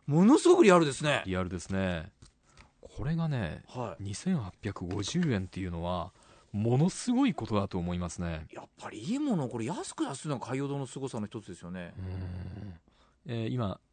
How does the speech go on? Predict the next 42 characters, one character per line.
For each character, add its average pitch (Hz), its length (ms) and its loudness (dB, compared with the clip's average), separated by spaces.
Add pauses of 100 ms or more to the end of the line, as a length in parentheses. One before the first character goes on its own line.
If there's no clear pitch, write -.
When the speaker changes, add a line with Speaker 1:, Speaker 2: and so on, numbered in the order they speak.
(180)
Speaker 2:
私 123 240 -6
た 101 100 -2
ち 127 140 -8
普 - 140 -14
通 139 360 -2
に 143 280 0 (240)
Speaker 1:
は 90 220 -14 (240)
い。 - 20 -8
Speaker 2:
模 107 60 -4
型 123 140 -2
屋 117 120 2
さ 113 140 0
ん 110 60 0
の 104 80 2
お 98 40 0
客 117 200 -4
さ 117 120 -2
ん 107 60 -2
と 101 80 -6
化 104 100 -2
し - 80 -8
て 90 80 -4
い 82 60 -2
ま 78 100 -4
す、 - 140 -8
今。 78 200 -4
Speaker 1:
<laughs> - 1160 -2
尻 - 220 -2 (280)
尾 226 60 -6
が 233 100 -2
ま 196 140 -6
た 208 80 -8
こ 185 100 -8
れ 165 60 -8
微 202 100 -4
妙 233 240 -6
に 220 140 -6
動 220 100 -6
く 190 120 -8
ね。 185 600 -4
Speaker 2:
う - 40 -6
ん。 - 880 -8